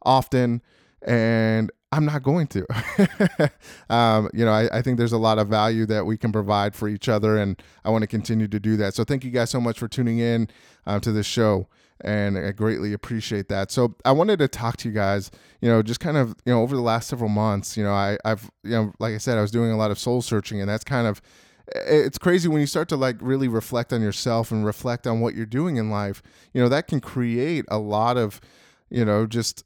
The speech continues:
a lot of things going on, right? Your mind's constantly racing, you know, you've got all these things going on. And, you know, I honestly, I was stretching myself so thin that, you know, I, I was just so tired. And, and there's times where I'm just like, "Man, I'm so tired. Like,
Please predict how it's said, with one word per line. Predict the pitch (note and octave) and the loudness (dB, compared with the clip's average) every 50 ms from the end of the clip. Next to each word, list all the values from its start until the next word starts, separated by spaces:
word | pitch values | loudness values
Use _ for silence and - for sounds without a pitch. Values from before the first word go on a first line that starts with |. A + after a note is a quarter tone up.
| _ - | _ -8
a | A2 | -6
lot | A2 A#2 C#3+ E3 D#3+ | -4 -4 -2 -2 -4
of | C3+ | -4
things | - C3 C3 C#3+ C3 A#2 | -2 -2 -2 -2 -2 -2
going | A2 A2 G#2+ F#2+ | 0 0 0 0
on, | F#2 F#2 F#2 F2+ | 0 -2 -2 -2
right? | F#2+ G2+ B2 A2 | 0 0 0 -2
Your | G2+ G#2 | 0 0
mind's | A#2+ C3+ D#3 D3+ C#3 B2 - - | 0 0 0 -2 -4 -6 -8 -10
constantly | - - B2 C3 B2 B2 - - A#2+ A2+ A2 A2 | -8 -6 -4 -2 -2 -4 -4 -4 -2 0 0 2
racing, | G#2+ A2+ A#2 A#2+ A#2+ - - B2 A#2 A2+ A2+ A2 - _ - _ _ _ | 2 2 2 2 0 0 -2 0 0 0 -2 -4 -6 _ -20 _ _ _
you | - A2 A2 | -6 -2 0
know, | G#2 G2+ G2+ G2+ G#2 | 0 0 0 0 -2
you've | G2 G#2 A2 A2 G#2+ | -4 -4 -6 -8 -4
got | - A#2 A#2 A#2+ A#2 | -2 0 2 4 4
all | A#2 A#2+ A#2 | 4 4 4
these | A#2+ A#2 - - - | 2 0 -2 -2 -2
things | C3 B2 A#2+ A#2 A#2 | 0 0 0 0 0
going | A2+ A#2 A#2 A2+ A2 A2 | 2 2 2 4 2 2
on. | A2+ A2+ A2+ A2+ A2+ A2+ A2 | 2 2 2 2 2 2 2
And, | G#2+ G2 G2+ G2 - _ - - _ - | 2 0 0 -2 -6 _ -20 -14 _ 0
you | A#2+ | 2
know, | A#2+ | 4
I | A#2 A#2 - - | 4 4 4 2
honestly, | B2 C#3+ D#3 D#3 - C3 A#2 | 2 2 2 0 0 0 2
I | A2+ | 2
was | A2 G#2 | 2 0
stretching | - - C3 B2 - - A#2 | -2 -2 -2 -2 -2 -2 -2
myself | A2+ A2+ - - A2+ G#2 - | -2 -2 -2 -2 -4 -4 -2
so | - B2+ B2+ | -2 -2 -2
thin | - - B2 B2 B2+ B2 A#2 | -2 0 0 0 2 2 2
that, | G#2+ G#2 G2+ G2 G2 - - | 2 0 0 -2 -4 -4 -4
you | G#2 G#2 | -2 0
know, | G#2 G2 G2 | 2 2 2
I, | G2 F#2+ G2 F#2+ | 2 0 0 -2
I | - - G#2+ | -2 -2 -2
was | G#2+ G#2+ G2 | 0 -2 -2
just | F#2+ G2+ - - | -4 -8 -6 -6
so | C3+ B2+ | -6 -6
tired. | A2+ - B2 A2+ A#2 A#2+ A2+ G2+ F#2+ | -6 -4 -2 0 0 0 0 0 -2
And, | G2 F#2+ F#2+ F2+ - | -2 -2 -4 -4 -4
and | F2+ G#2 G#2 G2 G2 G2 F#2 | -4 -4 -4 -4 -4 -6 -4
there's | G#2 G#2+ G2+ - | -4 -4 -4 -4
times | - C3 A#2+ A#2+ A2+ | -4 -2 0 0 0
where | A2+ G#2+ | 0 0
I'm | G#2 G2+ | -2 -2
just | F#2+ - - | -4 -8 -10
like, | G2+ - | -6 -4
"Man, | A#2 C3 C#3 B2+ | -2 0 0 0
I'm | A2+ | -2
so | - - B2+ A2+ | -2 -4 -6 -6
tired. | - - A#2 A2 B2 B2 A#2 A2 | -6 -6 -4 -2 0 0 -2 -2
Like, | G#2+ G2 G2+ G2 - | -4 -4 -6 -6 -10